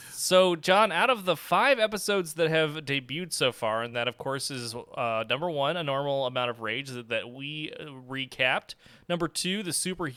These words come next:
uh, Superhuman Law. Number three, The People versus Emil Blonsky. Number four, This Is Not Real Magic. And number five, the most recent one, Mean Green and Straight Poured Into These Jeans, <laughs> which is a very funny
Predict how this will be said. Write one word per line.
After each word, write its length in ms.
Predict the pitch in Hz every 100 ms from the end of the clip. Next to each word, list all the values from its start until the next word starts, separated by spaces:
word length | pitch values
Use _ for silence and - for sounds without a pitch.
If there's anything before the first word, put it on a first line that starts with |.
| - -
uh, 200 | 143 123
Superhuman 580 | 214 190 139 139 120
Law. 320 | 110 107 120 151 _ _ -
Number 160 | 131
three, 360 | 117 131 131 147 _ _ -
The 80 | 127
People 260 | 156 160
versus 440 | 123 127 - 135 -
Emil 320 | 131 123 120
Blonsky. 960 | 113 107 120 120 - - 135 160 220 _ _ _ _ _ -
Number 120 | 131 131
four, 580 | - 156 165 170 202 -
This 220 | 156 170
Is 120 | 143
Not 240 | 165 185
Real 360 | 123 135 233 185
Magic. 500 | 143 240 226 151 160
And 80 | 175
number 220 | 220 160
five, 480 | - 202 208 180 170
the 80 | 160
most 240 | 175 -
recent 320 | 190 202 160
one, 200 | 147 143
Mean 300 | 147 202 226
Green 420 | 196 160 156 160 -
and 120 | 135
Straight 560 | - - 170 247 262 175
Poured 480 | - 262 214 208 214
Into 300 | 110 107 117
These 200 | 135 151
Jeans, 720 | 151 151 139 131 120 113 110
<laughs> 340 | - - - -
which 320 | 196 208 -
is 80 | 151
a 40 |
very 280 | 143 170 170
funny 460 | - - 147 147